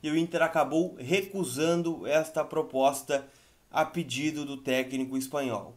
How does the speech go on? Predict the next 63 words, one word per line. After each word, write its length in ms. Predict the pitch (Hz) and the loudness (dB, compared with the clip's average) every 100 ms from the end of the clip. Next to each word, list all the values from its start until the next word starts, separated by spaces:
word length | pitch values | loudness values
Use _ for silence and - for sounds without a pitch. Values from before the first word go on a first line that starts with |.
| - | -14
Por 140 | 185 | -10
que 160 | 185 208 | -4 -2
que 80 | 208 | -2
ele 120 | 190 | -4
pediu 280 | 185 156 156 | -4 -4 0
pra 140 | 147 | 2
recusar? 560 | 139 139 135 117 - - | 0 -2 -2 -2 -2 -6
Porque 240 | 180 175 | -12 -6
o 80 | 180 | -4
Inter 220 | 175 175 | -4 -4
não 100 | 175 | -4
tem 180 | 170 160 | -4 -2
zagueiros, 600 | 156 151 123 92 - - - - - - | 2 2 0 -6 -10 -18 -20 -20 -20 -8
né? 180 | 127 131 | -2 0
O 80 | 131 | 0
Inter 240 | 135 135 | 0 -4
tem 160 | 135 127 | -2 -4
o 60 | |
Vitor 280 | 120 123 117 | -2 -4 -6
Cuesta 400 | 131 170 202 196 | -2 0 2 0
e 40 | 175 | -4
depois 340 | 156 156 160 | -4 -4 -4
tem 120 | 175 | -2
o 60 | 160 | 0
Lucas 340 | 156 156 147 | 0 0 0
Ribeiro, 380 | 156 156 117 - - | 0 -2 -2 -4 -12
né, 200 | - 117 | -12 -10
que 120 | 117 | -10
vai 380 | 123 127 139 143 | -2 4 4 4
vir 200 | 120 139 | -2 0
a 60 | 135 | 0
ganhar 320 | 127 120 123 | 0 -2 -2
os 300 | 127 92 123 123 | -4 -6 -8 -4
minutos 480 | 131 139 139 139 | -2 -2 -4 -8
como 260 | - 135 131 | -6 -2 -2
titular. 560 | 135 135 143 101 95 _ - - - _ _ - | -2 -6 -2 -2 -2 _ -20 -20 -20 _ _ -12
E 60 | 190 | -4
só, 420 | 196 110 - - - | 2 2 2 -14 -14
né? 280 | 113 117 127 | -10 -8 -6
De 120 | 120 | 0
resto 380 | 123 135 131 131 | 4 2 2 -6
são 160 | 135 | -4
os 100 | 127 | -2
garotos, 560 | 120 113 165 185 - - | 0 2 4 4 2 -8
o 40 | |
Pedro 260 | 131 139 127 | -8 -6 -4
Henrique 320 | 117 135 131 | -2 -4 -4
e 40 | |
o 40 | 135 | -4
João 180 | 147 147 | -4 -2
Félix, 460 | 139 131 135 131 | 0 0 0 -8
que 100 | - | -2
ainda 300 | 143 123 127 | -2 0 -2
estão 260 | 127 127 131 | -4 -4 -4
muito 320 | 123 123 135 | -2 -4 -4
verdes, 440 | 117 107 98 - 104 | -2 -2 -4 -12 -12
né? 300 | 104 110 104 | -10 -10 -10
Como 200 | 131 143 | -10 -8
o 20 | |
Inter 160 | 147 135 | -10 -4
tá 120 | 143 | -4
com 140 | 151 | -2
dificuldade 720 | 135 147 151 143 123 110 - | -8 -8 -8 2 4 4 2